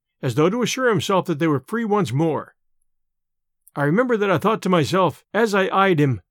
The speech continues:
that I had seldom seen a more powerfully built man, and his dark sunburned face bore an expression of determination and energy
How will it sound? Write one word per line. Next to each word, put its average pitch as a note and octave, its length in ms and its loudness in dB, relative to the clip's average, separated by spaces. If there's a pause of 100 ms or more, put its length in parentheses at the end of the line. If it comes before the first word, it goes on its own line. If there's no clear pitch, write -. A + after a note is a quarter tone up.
(360)
that B2+ 100 -4
I C3 80 0
had D3 140 0
seldom A3+ 380 0
seen A3 220 -2
a F#3 60 2
more F3 180 0
powerfully G3 540 -2
built E3 260 2
man, B2+ 480 -2 (560)
and D3 100 0
his A#2+ 120 0
dark G#3 340 -2
sunburned G#3+ 640 -2
face F#3 300 0 (240)
bore C3+ 180 0
an D#3 80 0
expression A3 460 -6
of F3 100 0
determination G3+ 800 -2
and G#3 260 -2
energy D#3+ 520 0